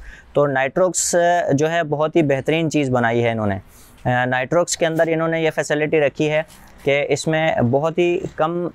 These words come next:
चांस है हार्डवेयर फॉल्ट आने का। इसमें इन्होंने बिल्ट इन वाईफाई बॉक्स दिया है और इसकी ऑनलाइन टेक्निकल, अ, सर्विस सपोर्ट बनाई है, जो, अ, सॉफ्टवेयर के हवाले से हमें ऑनलाइन, अ, फीडबैक फराहम करती है और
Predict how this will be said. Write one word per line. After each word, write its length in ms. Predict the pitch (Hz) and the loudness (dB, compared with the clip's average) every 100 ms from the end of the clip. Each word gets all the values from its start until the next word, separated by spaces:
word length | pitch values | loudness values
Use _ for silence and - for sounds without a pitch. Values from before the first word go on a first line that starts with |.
| - | -4
चांस 360 | 143 143 147 139 | -2 -2 -4 -2
है 160 | 143 | 0
हार्डवेयर 380 | 135 131 135 139 | 0 0 0 0
फॉल्ट 320 | 135 123 117 | 0 0 0
आने 200 | 110 104 | 0 2
का। 180 | 98 95 - - - - | 0 0 -6 -20 -8 -4
इसमें 240 | - 160 | -2 -2
इन्होंने 260 | 160 165 151 | 0 0 0
बिल्ट 240 | 131 135 | 0 -2
इन 100 | 151 | -2
वाईफाई 320 | 139 143 165 | 0 0 0
बॉक्स 300 | 143 143 - | 0 0 0
दिया 220 | 143 139 | 2 2
है 220 | 139 151 156 - - | 2 0 -4 -14 -6
और 140 | - 139 | -2 0
इसकी 400 | 143 165 165 165 | 0 0 0 0
ऑनलाइन 460 | 139 147 160 160 151 | 0 0 -2 -2 -2
टेक्निकल, 460 | 147 151 151 156 | -2 0 0 0
अ, 280 | 147 127 123 | 0 0 0
सर्विस 380 | 123 139 143 - | 0 0 0 -2
सपोर्ट 280 | 131 139 139 | 0 2 2
बनाई 320 | 131 127 131 | 0 0 2
है, 420 | 143 143 - 139 | 2 0 -2 0
जो, 200 | 131 147 | 2 2
अ, 400 | 151 139 127 127 - - - | 2 2 2 2 -2 -12 -12
सॉफ्टवेयर 460 | - 151 - 180 170 | -4 -4 0 0 0
के 120 | 160 | 0
हवाले 340 | 147 135 143 | 0 0 0
से 100 | 143 | 0
हमें 300 | 156 143 160 | -2 0 -2
ऑनलाइन, 480 | - 135 135 143 165 | 0 -2 0 -2 -2
अ, 580 | 165 - - - 120 120 | -6 -12 -8 -2 0 0
फीडबैक 500 | - 147 143 147 139 | 0 -2 2 0 0
फराहम 300 | 156 131 135 | 0 0 0
करती 320 | 123 117 135 | -2 2 2
है 140 | 139 147 | 2 0
और 260 | 120 120 | 0 0